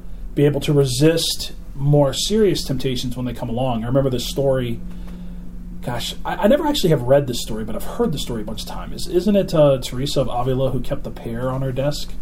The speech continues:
Because she loved pears. And so she would keep this pear.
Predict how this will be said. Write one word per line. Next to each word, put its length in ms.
Because 200
she 160
loved 400
pears. 540
And 100
so 180
she 160
would 160
keep 260
this 200
pear. 220